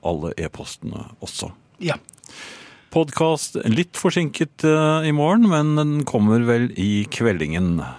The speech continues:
Speaker 2: I
Speaker 1: Så
Speaker 2: morgen,
Speaker 1: vidt,
Speaker 2: ja.
Speaker 1: ja, eh, ifølge Mikael. Jo, abonner gjerne på iTunes og få podcasten automatisk.
Speaker 2: Ja.
Speaker 1: På Facebook,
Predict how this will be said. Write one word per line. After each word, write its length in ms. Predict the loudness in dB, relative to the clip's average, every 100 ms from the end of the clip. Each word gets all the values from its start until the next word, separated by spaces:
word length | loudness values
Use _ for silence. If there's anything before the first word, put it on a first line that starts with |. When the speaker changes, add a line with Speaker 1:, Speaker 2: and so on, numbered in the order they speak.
| -20 -20
Speaker 2:
I 120 | -2 2
Speaker 1:
Så 60 |
Speaker 2:
morgen, 240 | 2 0 -8
Speaker 1:
vidt, 120 | -12
Speaker 2:
ja. 120 | -8 -4
Speaker 1:
ja, 160 | -4 -6 _ _ -10
eh, 280 | -8 -6 -6 -6
ifølge 500 | -6 -6 -4 0 -2 0
Mikael. 440 | 0 0 0 -6 -10 -20 _ _ _ _ _ _ _ _ _ _ -8
Jo, 260 | -4 0
abonner 420 | 2 4 4 4
gjerne 260 | 2 2 0
på 140 | 0 0
iTunes 640 | 2 4 4 2 -6 -8
og 180 | -4 -2
få 160 | 0 0 0 -4 _ _ _ _ _ -20 -20 -4
podcasten 600 | -4 0 -4 0 -2 -4 -6
automatisk. 680 | -2 2 2 0 -12 -18 -20
Speaker 2:
Ja. 180 | -20 -20 -20 -20 -20 -20 -20 -20 _
Speaker 1:
På 160 | 0
Facebook, 460 | 2 0 2 0